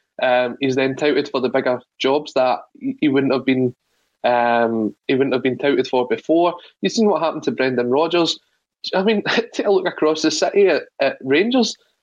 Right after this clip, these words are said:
I mean, suddenly Steven Gerrard's been put forward for the, to be Jurgen Klopp's replacement. Look, <sighs> it's incredible what success and what is apparently a smaller league in Scotland can do for a manager's reputation. So,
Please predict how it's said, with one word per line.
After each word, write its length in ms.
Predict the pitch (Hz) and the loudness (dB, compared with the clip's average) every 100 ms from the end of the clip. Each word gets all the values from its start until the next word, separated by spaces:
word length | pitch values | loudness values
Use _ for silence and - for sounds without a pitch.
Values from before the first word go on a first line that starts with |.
| _ - | _ 0
I 20 | |
mean, 140 | 208 | 0
suddenly 540 | - - 262 262 226 196 | 0 0 -2 0 0 0
Steven 360 | - 180 160 | 0 0 2
Gerrard's 300 | 151 156 151 | 2 2 0
been 160 | 165 156 | -2 -4
put 200 | 143 - | -6 -2
forward 300 | 147 147 147 | 0 0 0
for 80 | 135 | 0
the, 240 | 135 - - | 0 -2 -2
to 180 | 139 | 0
be 320 | 135 131 139 135 | 2 4 4 4
Jurgen 320 | 143 139 135 | 2 -2 -2
Klopp's 320 | - 202 - | -2 -2 -2
replacement. 460 | 240 240 233 196 - _ _ _ _ - | -2 0 0 -2 -4 _ _ _ _ -2
Look, 180 | 208 - _ _ _ | -2 -2 _ _ _
<sighs> 480 | - - - - _ | -4 -4 -6 -12 _
it's 160 | 165 160 | -4 -2
incredible 640 | 160 - 175 190 190 170 | -2 0 0 2 2 2
what 240 | 131 131 | 4 0
success 560 | - - - 131 135 - _ - | 0 -4 -2 -2 -2 -6 _ -6
and 200 | 135 131 | -4 0
what 180 | 139 135 | 0 0
is 160 | 131 - | -4 -6
apparently 640 | 135 - 143 156 139 139 - _ _ | -8 -2 -2 -2 -2 -2 -4 _ _
a 80 | - | -4
smaller 500 | - - 135 143 139 | -2 0 0 2 0
league 260 | 120 131 135 | 2 0 -2
in 140 | 131 | -6
Scotland 520 | 123 - 127 131 131 123 | -4 -2 0 0 0 -2
can 160 | 123 | -4
do 240 | 117 127 143 | 0 0 0
for 180 | 147 | 0
a 80 | 127 | -2
manager's 460 | 123 123 123 123 127 | 0 -2 0 -2 0
reputation. 640 | 123 127 - 127 143 170 | -2 -2 -2 -2 0 -4
So, 340 | 156 156 147 | 0 2 2